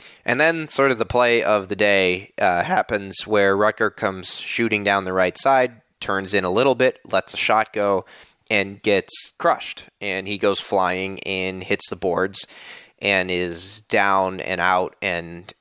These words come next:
um, you could see his face on the screen 'cause they put it a lo-, momentarily at least up on the, the, the big screen and then on the, the screens we have in the press box. And he looked like he wasn't there. Like, he just was sort of staring. And I don't know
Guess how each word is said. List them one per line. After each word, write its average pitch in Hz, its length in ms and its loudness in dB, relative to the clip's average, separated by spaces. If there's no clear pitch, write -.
um, 85 500 -6
you 104 180 -4
could - 200 -8
see 117 200 -2
his 107 160 -4
face 95 520 2
on 90 580 -4
the 98 100 -8
screen 98 500 0
'cause 90 160 -6
they 92 100 -2
put 92 200 -2
it 85 180 -4
a 87 100 -4
lo-, 101 300 0
momentarily 98 600 0
at 64 100 -4
least 92 340 -4
up - 360 -2
on 90 300 0
the, 90 80 -16
the, 87 260 -12
the 104 80 -12
big 104 180 -2
screen 98 320 -4
and 87 140 -8
then 85 120 -6
on 87 180 -8
the, 82 160 -12
the - 80 -14
screens 92 240 -8
we 95 60 -2
have 90 100 -2
in 87 40 -12
the 87 60 -12
press 92 180 0
box. - 320 -6
And 98 280 -8
he 110 380 -6
looked 110 280 0
like 98 180 0
he 101 80 -8
wasn't 87 340 -8
there. - 240 -12
Like, 90 260 -4
he 98 160 -6
just - 340 -8
was - 120 -8
sort - 200 -8
of - 80 -6
staring. - 520 -10
And 85 560 -10
I 104 140 2
don't 98 220 -4
know 92 400 -2